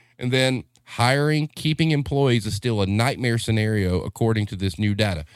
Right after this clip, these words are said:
Now, here's the key to that article. <coughs> It's about small businesses. Guess what? Small businesses are not gonna be able to survive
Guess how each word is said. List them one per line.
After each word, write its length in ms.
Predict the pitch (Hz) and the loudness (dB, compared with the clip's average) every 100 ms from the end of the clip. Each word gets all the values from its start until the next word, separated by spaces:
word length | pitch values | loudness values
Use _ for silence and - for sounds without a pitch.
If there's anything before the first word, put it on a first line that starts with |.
| - - | -20 -4
Now, 140 | 110 | -2
here's 340 | 90 135 151 131 | 0 -2 -2 -4
the 200 | 127 120 - | -12 -12 -8
key 220 | 143 143 | -4 -2
to 100 | 117 | -2
that 300 | 104 113 - _ _ _ _ _ _ _ | -2 -4 -8 _ _ _ _ _ _ _
article. 440 | 110 127 139 156 156 _ _ _ _ _ _ - | -2 -2 -2 -6 -8 _ _ _ _ _ _ -10
<coughs> 80 | - _ 226 - - 110 - _ - | -10 _ -14 -12 -10 -12 -14 _ -6
It's 100 | - | 0
about 220 | - 143 | 4 4
small 240 | - 131 123 | 4 4 6
businesses. 500 | 107 90 80 71 - _ _ _ _ _ _ _ - - | 4 2 -4 -10 -12 _ _ _ _ _ _ _ -20 0
Guess 260 | 104 139 120 | 4 4 4
what? 240 | 107 78 _ _ _ _ _ - - _ _ _ _ - | 2 0 _ _ _ _ _ -20 -20 _ _ _ _ -8
Small 380 | - 123 151 175 | 2 6 6 6
businesses 520 | 156 135 127 135 113 | 4 4 2 2 4
are 40 | |
not 180 | 107 120 | 4 4
gonna 100 | 123 | 4
be 100 | 117 | 2
able 140 | 117 | 2
to 80 | 107 | 0
survive 880 | 120 - 139 120 120 87 80 90 135 | -4 0 2 4 4 2 0 -4 -6